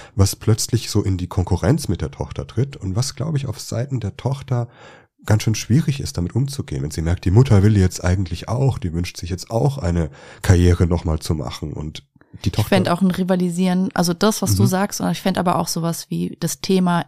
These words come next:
Speaker 2: mit einem eigenen Interesse überbesetzen. Also wenn
Speaker 1: Mhm.
Speaker 2: die, die muss ja vielleicht nicht selber Theaterstücke schreiben, aber es könnte ja auch sein, dass sie sich dann plötzlich so sehr für Theater interessiert, dass das sozusagen gar keinen Raum mehr für die Tochter gibt, sich darin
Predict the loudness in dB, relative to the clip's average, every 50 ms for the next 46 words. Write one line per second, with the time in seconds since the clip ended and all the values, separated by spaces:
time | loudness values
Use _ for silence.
0 | _ _ -2 0 0 0 -2 -2 -2 0 0 -2 -2 -6 -10 -16 _ -2 0 2
1 | 4 4 2 2 0 0 -2 -4 -4 -2 -2 -2 -2 -2 -4 -2 0 2 2 2
2 | 2 0 -2 -2 -4 -6 -6 -8 -10 -8 -4 -2 -2 0 0 2 2 2 2 0
3 | -2 -2 -4 -12 -20 -20 -20 -12 -4 -2 -2 0 0 0 0 0 0 -2 -2 -2
4 | -2 -4 -4 -2 -2 -2 -2 -2 -2 -2 -2 -2 0 0 0 -2 -2 -6 -6 -4
5 | -4 -4 -2 -2 -2 -2 0 -2 -2 -2 -2 -4 -2 -2 -4 -6 -4 -2 -2 0
6 | 0 -2 -4 -6 -8 -8 -6 -4 -4 -4 -4 -6 -6 -6 -8 -8 -8 -4 -2 0
7 | 0 2 2 0 0 -2 -4 -6 -4 -4 -4 -2 -4 -4 -4 -4 -8 -8 -6 -8
8 | -8 -8 -10 -10 -8 -8 -6 -6 -8 -8 -6 -4 -4 -4 -4 -4 -6 -6 -6 -10
9 | _ _ _ _ -8 -6 -6 -4 -2 -2 -2 -2 -2 -2 -2 -2 -2 -2 0 0
10 | 2 2 2 2 2 2 0 -2 -4 -6 -8 -6 -6 -6 -4 -6 -6 -4 -2 -4
11 | -2 -2 -4 -6 -6 -8 -10 -10 -10 -8 -6 -8 -6 -4 -2 -2 -2 -4